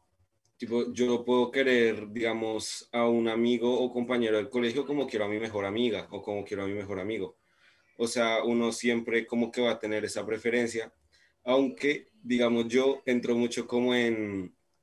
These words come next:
¿cómo decirlo? Como en debate conmigo mismo, no sé cómo, no sé cómo decirlo, acerca de, digamos, el amor que siento por mi mamá y por mi papá, pues porque los dos siempre han estado para mí, siempre.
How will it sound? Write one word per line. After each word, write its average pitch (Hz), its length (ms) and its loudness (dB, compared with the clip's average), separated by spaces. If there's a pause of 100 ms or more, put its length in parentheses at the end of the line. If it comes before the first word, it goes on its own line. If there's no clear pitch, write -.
(440)
¿cómo 117 200 2
decirlo? 110 380 -2
Como 110 180 -2
en 98 540 -4 (480)
debate 110 480 -2
conmigo 165 360 0
mismo, 147 300 0
no 147 140 0
sé 131 140 -2
cómo, 131 300 -2
no 117 180 -2
sé 113 200 -10
cómo 113 160 -6
decirlo, 117 380 -8 (640)
acerca 135 420 2
de, 143 160 6
digamos, 131 340 2
el 135 100 2
amor 127 260 2
que 113 100 -4
siento 117 300 0
por 120 140 0
mi 123 120 4
mamá 127 280 2
y 131 40 -2
por 135 160 2
mi 117 100 2
papá, 107 440 -2 (180)
pues 127 140 0
porque 123 300 0
los 117 160 2
dos 110 200 0
siempre 113 360 0
han 110 100 -2
estado 110 360 -2
para 117 200 0
mí, 117 260 -2
siempre. 110 500 -4